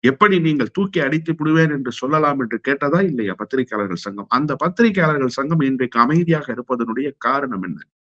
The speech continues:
எதன் பொருட்டு நீங்கள் அமைதியாக இருக்கிறீர்கள்ங்கிற கேள்விக்கு பத்திரிகையாளர்கள் சங்கம் விடை சொல்லணும். ஒன்று. இன்னொன்று, தொடர்ச்சியாக பத்திரிகையாளர்கள் மீது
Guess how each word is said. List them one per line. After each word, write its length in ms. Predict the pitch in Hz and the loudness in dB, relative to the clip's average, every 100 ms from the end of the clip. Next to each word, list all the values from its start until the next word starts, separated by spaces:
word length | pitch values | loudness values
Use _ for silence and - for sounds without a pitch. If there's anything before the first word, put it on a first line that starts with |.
| _ _ | _ _
எதன் 320 | 117 165 202 190 | 6 8 6 6
பொருட்டு 300 | 190 208 185 | 4 4 2
நீங்கள் 260 | 147 117 110 | 0 2 0
அமைதியாக 440 | 147 151 147 143 123 | -2 -2 -2 -2 -2
இருக்கிறீர்கள்ங்கிற 680 | 131 127 120 117 117 110 90 | -2 -2 -2 0 -2 -4 -6
கேள்விக்கு 480 | 120 131 98 92 139 | -2 -2 -4 -8 -6
பத்திரிகையாளர்கள் 720 | 107 143 143 127 113 98 92 | -4 -4 -6 -4 -6 -6 -8
சங்கம் 240 | 95 113 127 | -10 -8 -6
விடை 200 | 101 110 | -2 -2
சொல்லணும். 420 | 85 78 _ 92 | -4 -14 _ -6
ஒன்று. 300 | 104 85 82 _ _ _ 147 | -6 -6 -10 _ _ _ 4
இன்னொன்று, 500 | 202 226 147 127 107 104 - _ _ - | 6 6 4 2 0 -2 -12 _ _ 2
தொடர்ச்சியாக 720 | 165 233 233 - 208 202 226 | 4 4 2 2 2 4 2
பத்திரிகையாளர்கள் 840 | 190 160 220 214 185 175 165 151 147 | 0 0 2 2 4 4 4 4 6
மீது 260 | 180 196 | 6 6